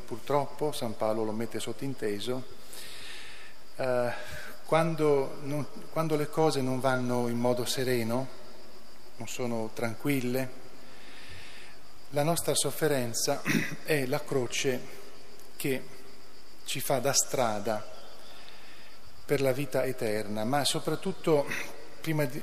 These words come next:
e, e prima di tutto ancora per una, per un aspetto,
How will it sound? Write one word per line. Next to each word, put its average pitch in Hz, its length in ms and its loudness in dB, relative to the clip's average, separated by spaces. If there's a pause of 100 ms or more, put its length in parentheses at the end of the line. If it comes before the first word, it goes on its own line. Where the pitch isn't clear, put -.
e, 143 340 2
e 151 80 -2
prima 160 240 2
di 139 140 -2
tutto 180 320 0
ancora 139 420 2
per 131 220 0
una, 147 560 2
per 151 120 0
un 156 120 2
aspetto, 120 920 -2